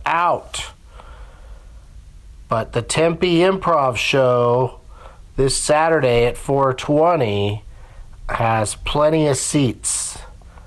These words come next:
So come have some laughs and celebrate the movies with me and at least three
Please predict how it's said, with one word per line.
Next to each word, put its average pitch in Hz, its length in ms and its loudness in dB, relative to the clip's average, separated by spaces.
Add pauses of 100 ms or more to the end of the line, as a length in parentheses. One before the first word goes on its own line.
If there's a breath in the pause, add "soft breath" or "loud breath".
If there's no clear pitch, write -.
(380 loud breath)
So 120 300 -2
come 147 760 0 (880 loud breath)
have 175 260 2
some 139 260 0
laughs 196 800 2
and 123 260 2
celebrate 180 680 2
the 175 100 2
movies 156 800 4 (480 loud breath)
with 139 240 0
me 139 680 2 (540 loud breath)
and 127 160 2
at 135 160 -2
least 160 380 0
three 113 680 0